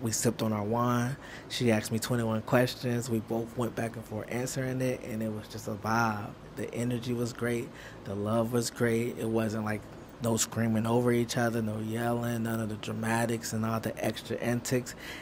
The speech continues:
It was just a great, down-to-earth conversation based around the questions that she had. I will say, Miss Toy, you are an amazing woman. You're an amazing person. You're an amazing in-, individual.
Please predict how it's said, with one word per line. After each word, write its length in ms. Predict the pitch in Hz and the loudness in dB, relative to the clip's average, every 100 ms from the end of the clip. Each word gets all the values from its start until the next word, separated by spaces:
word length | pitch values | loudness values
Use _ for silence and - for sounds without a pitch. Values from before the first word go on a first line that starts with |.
| - | -6
It 80 | 113 | -2
was 260 | 113 110 | 0 0
just 200 | - 117 | 0 0
a 100 | 113 107 - | 0 0 0
great, 380 | 113 113 117 - - - | 2 2 2 -4 -12 -2
down-to-earth 840 | 107 113 110 110 110 113 110 - | 2 4 4 0 0 0 0 0
conversation 760 | - 110 113 - 120 - - 110 | 0 0 0 2 2 2 -2 0
based 300 | 113 110 117 | 0 0 0
around 180 | 117 | 0
the 80 | 113 | 0
questions 440 | 110 127 143 113 104 | 0 0 0 -2 -4
that 180 | 107 | -4
she 140 | 107 104 | -4 -6
had. 280 | 104 104 104 - - - - - - - | -4 -6 -8 -12 -14 -12 -12 -12 -12 -10
I 80 | 117 | -2
will 180 | 110 113 | 0 0
say, 200 | 113 123 | 0 0
Miss 260 | 113 113 110 | 2 0 -2
Toy, 260 | - 131 | 0 0
you 180 | 113 113 | 2 4
are 80 | 110 | 4
an 220 | 110 110 | 2 0
amazing 800 | 104 104 101 110 117 120 139 110 | -2 -2 -2 2 4 4 4 4
woman. 440 | 113 120 123 127 147 | 4 4 2 0 -2
You're 140 | 120 107 | 0 0
an 100 | 104 | 2
amazing 440 | 101 107 104 104 | 0 0 -2 -6
person. 520 | - 123 123 131 120 | 2 4 4 4 0
You're 140 | 110 110 | 2 2
an 100 | 104 | 2
amazing 480 | 104 113 113 113 | 0 2 2 2
in-, 160 | 113 110 - | 0 -2 0
individual. 840 | 113 104 101 117 117 123 120 131 | -2 -2 2 2 4 4 4 2